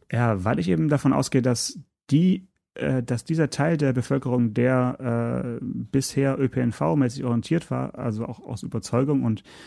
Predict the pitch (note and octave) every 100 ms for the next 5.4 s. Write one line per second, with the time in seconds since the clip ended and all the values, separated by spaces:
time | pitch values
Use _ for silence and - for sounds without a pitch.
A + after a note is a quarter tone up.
0 | - _ - A2+ - - A#2 G#2+ A2 A2+
1 | - - - A2+ G#2+ G#2 - B2+ B2+ B2+
2 | - C#3 A#2+ - A#2+ B2+ - - - B2+
3 | C3 B2 A#2+ A#2 - A#2 B2 G#2+ A2 G#2
4 | - - - G2 A#2+ - C3 B2+ B2+ B2
5 | G#2 B2 C3 B2+